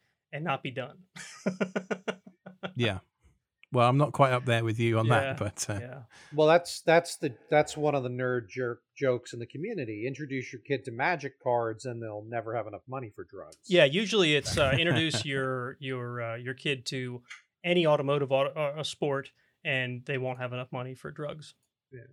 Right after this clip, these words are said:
Speaker 3: there's, there's several that can, that
Speaker 1: Yeah,
Speaker 3: can
Speaker 1: there are,
Speaker 3: plug in,
Speaker 1: there are.
Speaker 3: depen-, depending on your cultural stance
Speaker 1: Apparently,
Speaker 3: and background
Speaker 1: apparently drone
Speaker 3: and
Speaker 1: racing is one of those.
Speaker 3: whatnot. <laughs> Yeah. I like the idea of evil drone racing,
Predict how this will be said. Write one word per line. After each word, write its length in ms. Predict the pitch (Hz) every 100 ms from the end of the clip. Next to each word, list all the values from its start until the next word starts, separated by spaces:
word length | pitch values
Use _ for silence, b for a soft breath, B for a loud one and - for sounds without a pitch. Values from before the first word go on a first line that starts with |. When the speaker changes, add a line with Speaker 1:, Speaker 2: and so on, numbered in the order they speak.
| -
Speaker 3:
there's, 240 | 160 170
there's 200 | 208 196
several 320 | - 269 269 127
that 180 | 101 -
can, 100 | 113
that 80 | 98 -
Speaker 1:
Yeah, 180 | 208 196
Speaker 3:
can 80 |
Speaker 1:
there 160 | 151 190
are, 120 | 180
Speaker 3:
plug 140 | 117 107
in, 80 | 117
Speaker 1:
there 140 | 160
are. 80 | 170
Speaker 3:
depen-, 200 | 147 135
depending 400 | 143 147 139 135
on 140 | 135
your 140 | 123 113
cultural 640 | - 127 127 - 113 110
stance 420 | - - 127 120
Speaker 1:
Apparently, 460 | 113 196 190 170 156
Speaker 3:
and 80 | 143
background 480 | 120 117 123 110 110
Speaker 1:
apparently 280 | 180 185
drone 260 | 139 160 185
Speaker 3:
and 60 | 135
Speaker 1:
racing 320 | 123 135 127
is 60 |
one 100 | 127 143
of 40 |
those. 120 | 185
Speaker 3:
whatnot. 380 | 156 135 107 104 _
<laughs> 1040 | _ _ _ _ _ _ - _ _ -
Yeah. 140 | 120 - - - _ _ b b b b 190
I 140 | 349
like 260 | 392 359 302
the 120 | 208
idea 220 | 147 147
of 60 | 123
evil 300 | 131 143 123
drone 280 | 101 107 104
racing, 460 | - - - -